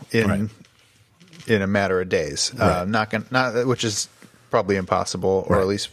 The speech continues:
Speaker 1: super hard.
Speaker 2: Or it would take
Speaker 1: Uh,
Speaker 2: years, years to rebuild. Years
Speaker 1: Yeah.
Speaker 2: and years, years and billions and billions of investment, you know,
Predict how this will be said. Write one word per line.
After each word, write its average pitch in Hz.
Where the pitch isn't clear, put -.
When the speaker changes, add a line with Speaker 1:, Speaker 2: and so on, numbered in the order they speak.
Speaker 1:
super 110
hard. 98
Speaker 2:
Or 104
it 95
would 92
take 107
Speaker 1:
Uh, 92
Speaker 2:
years, 107
years 110
to 92
rebuild. 85
Years 113
Speaker 1:
Yeah. 107
Speaker 2:
and 104
years, 117
years 113
and 90
billions 120
and 87
billions 92
of 80
investment, 78
you 82
know, 69